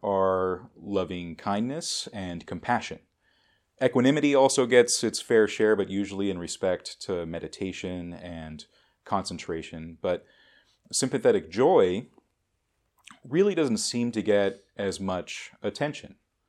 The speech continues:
with, when really it's, it's one of the four divine abodes and one of the qualities that we're encouraged to cultivate. So let's start with Christmas.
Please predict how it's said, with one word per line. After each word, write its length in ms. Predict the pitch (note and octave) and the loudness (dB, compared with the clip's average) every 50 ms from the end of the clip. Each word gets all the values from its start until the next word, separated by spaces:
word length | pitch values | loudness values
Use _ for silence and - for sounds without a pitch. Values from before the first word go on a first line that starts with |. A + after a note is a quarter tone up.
| _ _ _ _ _ _ _ _ _ _ | _ _ _ _ _ _ _ _ _ _
with, 300 | - F#2+ G2 F#2+ G2 F#2+ - - | -8 -4 -2 0 0 -2 -4 -8
when 460 | - A#2 G#2 G2 F#2+ F#2 F#2 F2+ F2 | -8 -6 -4 -4 -4 -4 -6 -6 -6
really 300 | F2 - F3 C#3+ G2 F2 | -2 -2 0 0 0 -2
it's, 420 | F2 - - - - - - - - | -4 -4 -6 -8 -8 -8 -10 -12 -10
it's 300 | - G#2 F#2 - - - | -8 -8 -8 -8 -8 -10
one 180 | F2+ F2+ F2+ F2+ | -8 -6 -6 -6
of 120 | F2+ D2+ | -6 -6
the 80 | F2+ F2 | -8 -10
four 400 | - - - F2 E2 E2 D#2+ D2+ _ | -10 -8 -6 -4 -4 -4 -6 -10 _
divine 280 | - E2+ D2+ E2 D#2 D#2 | -10 -10 -8 -8 -10 -10
abodes 460 | D2+ D2 A#2+ D3 D#3 C#3+ B2 G#2 - | -6 -2 0 2 2 2 0 -2 -4
and 140 | G2+ F2+ F#2 | -6 -6 -6
one 100 | F#2 F#2 | -6 -6
of 60 | E2+ | -6
the 80 | - - | -8 -6
qualities 580 | - - F#2+ F#2 F2 E2+ F2 F2 E2+ D#2+ - | -2 0 2 2 2 0 -4 -8 -10 -10 -10
that 160 | - F2+ F2 - | -10 -10 -10 -8
we're 360 | F2 E2+ E2+ D#2+ D#2 D#2 - _ _ _ _ _ _ _ _ _ _ _ _ _ _ _ _ _ _ _ _ - | -6 -6 -6 -6 -6 -8 -12 _ _ _ _ _ _ _ _ _ _ _ _ _ _ _ _ _ _ _ _ -6
encouraged 800 | C3 B2+ A#2 A2+ - D3+ C#3 A2 G2 F2+ E2+ - - - - - _ - | -4 -4 -4 -2 0 2 4 4 4 2 0 -4 -10 -10 -14 -18 _ -6
to 280 | - G#2 F#2 F2+ F2 - | -2 -2 0 -2 -2 -2
cultivate. 500 | - B2+ A#2 - - E2 D#2+ D2+ D#2 D2+ _ _ _ _ _ _ _ _ _ _ _ _ _ - - _ _ _ _ _ _ _ _ _ _ _ _ _ _ _ _ _ _ _ _ _ _ _ _ | -2 -2 -2 -2 -4 -8 -10 -10 -12 -14 _ _ _ _ _ _ _ _ _ _ _ _ _ -20 -20 _ _ _ _ _ _ _ _ _ _ _ _ _ _ _ _ _ _ _ _ _ _ _ _
So 600 | - - - D3 C#3 C3+ C3+ C3+ B2+ B2 A#2 - _ _ _ B2+ C#3+ - _ _ _ _ _ _ _ _ _ _ - | 0 4 6 8 8 8 8 6 4 2 0 -6 _ _ _ -20 -20 -20 _ _ _ _ _ _ _ _ _ _ -2
let's 500 | E3+ F#3 - - - - - - - _ _ _ _ - | -2 -2 0 -2 -4 -4 -4 -8 -10 _ _ _ _ -10
start 260 | - - C3+ A#2 G#2+ | 0 4 4 6 6
with 160 | G2+ F#2+ - | 4 2 0
Christmas. 580 | - - A2 - - E2+ - - - - - - | -2 -4 -4 -4 -6 -8 -10 -10 -10 -10 -12 -14